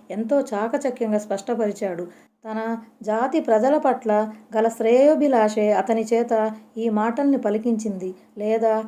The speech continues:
అతని జాతి వారు అతని నిలదీసి అడిగి ఉంటారు,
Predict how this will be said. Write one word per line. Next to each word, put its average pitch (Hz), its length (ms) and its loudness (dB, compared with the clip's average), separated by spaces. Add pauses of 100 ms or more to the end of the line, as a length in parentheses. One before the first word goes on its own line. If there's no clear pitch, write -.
(200)
అతని 226 280 0
జాతి 226 360 0
వారు 220 460 2 (200)
అతని 226 280 0
నిలదీసి 247 520 2
అడిగి 220 220 2
ఉంటారు, 196 520 -2